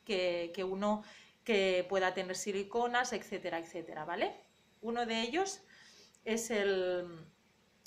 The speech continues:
la, la marca Curly Q, eh,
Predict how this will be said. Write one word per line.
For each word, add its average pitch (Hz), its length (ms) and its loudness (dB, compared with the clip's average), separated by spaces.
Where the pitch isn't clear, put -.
la, 185 340 0
la 190 160 2
marca 208 380 0
Curly 202 380 -2
Q, 349 280 6
eh, 180 1300 2